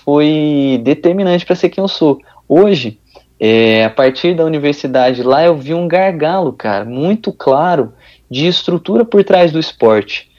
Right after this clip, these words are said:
Eu estudo na Universidade Federal de Uberlândia, sou aluno de Relações Internacionais, e a partir do universo que era todos aqueles cursos, todo aquele potencial acadêmico,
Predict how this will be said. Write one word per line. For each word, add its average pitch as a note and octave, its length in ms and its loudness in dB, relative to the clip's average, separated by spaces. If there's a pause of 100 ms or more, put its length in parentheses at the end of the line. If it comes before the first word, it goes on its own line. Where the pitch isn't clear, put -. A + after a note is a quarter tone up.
(200)
Eu A#2 160 -2
estudo B2 360 -4
na B2+ 80 0
Universidade A2 500 -2
Federal A2 340 -2
de A2 100 -4
Uberlândia, D3+ 580 2
sou A#2 260 0
aluno A2+ 320 0
de A2+ 120 -8
Relações A2+ 420 -2
Internacionais, D3 840 -2 (480)
e C#3 180 2
a D#3 60 4
partir E3+ 760 -2 (200)
do D#3+ 840 0
universo F3+ 880 2
que E3 260 0
era G#2+ 340 0 (960)
todos F3+ 380 0
aqueles F#3+ 440 0
cursos, E3 840 -4 (360)
todo D#3+ 200 2
aquele G3+ 220 2
potencial F#3+ 580 0
acadêmico, E3+ 960 -2